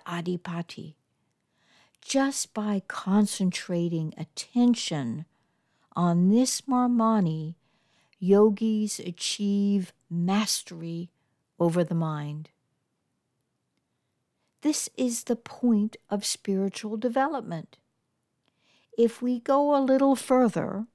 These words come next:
by massaging this marma, we can enhance cerebral circulation, we can assist coordination,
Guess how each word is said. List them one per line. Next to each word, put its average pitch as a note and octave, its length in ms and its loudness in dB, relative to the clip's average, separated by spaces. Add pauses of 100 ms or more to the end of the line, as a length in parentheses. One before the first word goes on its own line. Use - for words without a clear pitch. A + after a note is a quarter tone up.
(1200)
by G#3+ 200 2
massaging B3+ 1120 0
this A#3 420 4 (260)
marma, G3 680 2 (920)
we F#3+ 200 2
can E3+ 400 -4
enhance G#3 1040 0 (300)
cerebral G3+ 1120 0 (160)
circulation, G#3+ 1300 -2 (760)
we F#3 160 4
can E3+ 240 -4
assist - 680 -2
coordination, G3+ 1080 -2